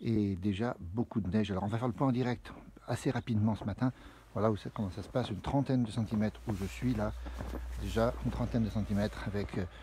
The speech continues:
déjà des conditions de route extrêmement difficiles. Alors on le sait ce matin, c'est compliqué pour vous tous. Voilà à quoi ça ressemble ici dans ce haut Val d'Arly. Bonjour au réveil à tous ceux qui, qui nous rejoignent déjà ce matin.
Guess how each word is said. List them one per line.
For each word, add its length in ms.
déjà 220
des 120
conditions 400
de 100
route 380
extrêmement 500
difficiles. 640
Alors 380
on 200
le 120
sait 300
ce 120
matin, 320
c'est 200
compliqué 640
pour 220
vous 160
tous. 440
Voilà 180
à 40
quoi 120
ça 120
ressemble 280
ici 160
dans 120
ce 100
haut 80
Val 160
d'Arly. 300
Bonjour 280
au 40
réveil 340
à 40
tous 120
ceux 120
qui, 180
qui 220
nous 80
rejoignent 420
déjà 240
ce 60
matin. 280